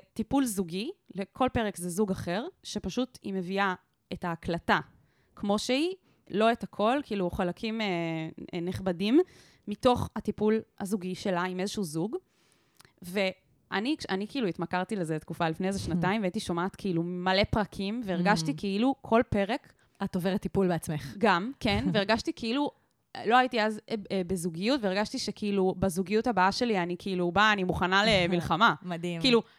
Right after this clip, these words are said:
Speaker 1: יש לי את כל הכלים שצריך, כזה פתאום. היא סופר חכמה ו-,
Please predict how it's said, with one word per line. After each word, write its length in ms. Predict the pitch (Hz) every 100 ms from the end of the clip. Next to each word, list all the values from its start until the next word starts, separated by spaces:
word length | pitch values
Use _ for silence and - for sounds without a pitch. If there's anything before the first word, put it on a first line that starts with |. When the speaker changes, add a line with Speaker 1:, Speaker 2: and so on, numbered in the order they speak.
| -
Speaker 1:
יש 140 | 233
לי 80 | 262
את 60 | -
כל 180 | 269 262
הכלים 320 | 277 233 240
שצריך, 460 | - 226 214 -
כזה 200 | - 190
פתאום. 240 | 190 233 240 - - - - _ -
היא 140 | 240
סופר 460 | - - 302 320 294
חכמה 440 | 311 277 220 214
ו-, 140 | 214